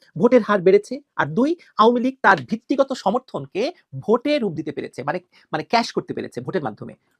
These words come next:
উনিশশো একানব্বই, আহ, বলছে সে কথা। কত ভোট পেয়েছিল, কত ভোটের ব্যবধানে জিতেছিল বলুন তো বিএনপি? উনিশশো ছিয়ানব্বই সালে তো আওয়ামী লীগ জিতেইছে। দু হাজার আট সাল, যখনই ভোটের মাঠ খুলেছে, আওয়ামী লীগের ভোট কখনো তিরিশ শতাংশের নিচে যায়নি, আবার কখনো, মানে,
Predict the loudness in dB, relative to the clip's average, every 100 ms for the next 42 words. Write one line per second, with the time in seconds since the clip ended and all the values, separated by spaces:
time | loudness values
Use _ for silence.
0 | -4 0 0 0 -2 -2 -4 -4 -8 -4
1 | -4 -4 -8 -8 -12 -16 _ _ _ _
2 | -4 -4 -4 -6 -10 -10 -10 -8 -6 -6
3 | -6 -8 -8 -10 -12 -10 -8 -8 -8 -12
4 | -12 -16 -20 _ -6 -2 -2 -2 0 0
5 | 0 -2 -2 -4 -4 -4 -6 -8 -20 _
6 | _ -8 -4 0 0 0 -2 -4 -8 -8
7 | _ 0 2 2 0 0 0 2 0 0
8 | -2 -2 -2 -2 -2 0 -2 -4 -4 -4
9 | -4 -4 -6 -8 -8 -6 -8 -8 -8 -8
10 | -6 -8 -10 -14 _ _ 0 0 -2 -8
11 | -10 -10 _ _ -6 -6